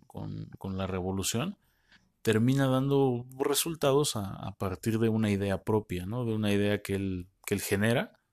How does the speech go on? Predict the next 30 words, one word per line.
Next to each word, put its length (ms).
en, 280
en 120
lo 120
que 100
fue 160
su 140
sexenio 600
en 60
los 220
años 320
treinta, 520
¿no? 200
Digo, 300
ya 180
nos 180
estamos 400
brincando 720
demasiado 680
hasta 560
la 120
década 380
de 80
los 180
treinta, 460
pero, 400
pero 240
es 80
para 300
que 100
vayan 560